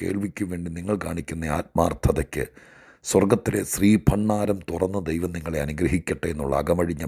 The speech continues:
പ്രാർത്ഥനയോടെ ഒപ്പം എൻ്റെ ഭാഗത്ത് നിന്ന് വചനം കേൾക്കാൻ താല്പര്യം കാണിക്കുന്നതിന് കർത്താവിൻ്റെ നാമത്തിൽ എൻ്റെ വിനീതമായ വന്ദനം കൂടി അറിയിച്ചുകൊണ്ട് ഇന്നത്തെ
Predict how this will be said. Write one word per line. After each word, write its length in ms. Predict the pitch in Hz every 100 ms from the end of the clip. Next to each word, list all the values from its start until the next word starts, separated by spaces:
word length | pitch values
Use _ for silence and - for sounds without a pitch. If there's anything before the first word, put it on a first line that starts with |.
| -
പ്രാർത്ഥനയോടെ 760 | 80 - - 73 71 67 - - _ _ _ -
ഒപ്പം 280 | 73 87 78
എൻ്റെ 200 | 73 82 -
ഭാഗത്ത് 380 | 76 80 85 90
നിന്ന് 260 | 92 98 120 - - - - _ -
വചനം 340 | 104 135 135 117
കേൾക്കാൻ 360 | 95 - 92 87 82
താല്പര്യം 400 | 82 95 92 80
കാണിക്കുന്നതിന് 680 | 76 78 - 69 69 65 - _ _ _ _ _ _ -
കർത്താവിൻ്റെ 480 | 73 85 85 82 80
നാമത്തിൽ 420 | 76 76 76 -
എൻ്റെ 160 | 71 73
വിനീതമായ 600 | 73 82 90 90 69 62 57 57
വന്ദനം 400 | 73 80 90 85
കൂടി 200 | 78 73 69
അറിയിച്ചുകൊണ്ട് 600 | 60 65 - 62 60 - - _ _ _ _ _ -
ഇന്നത്തെ 460 | 131 147 139 117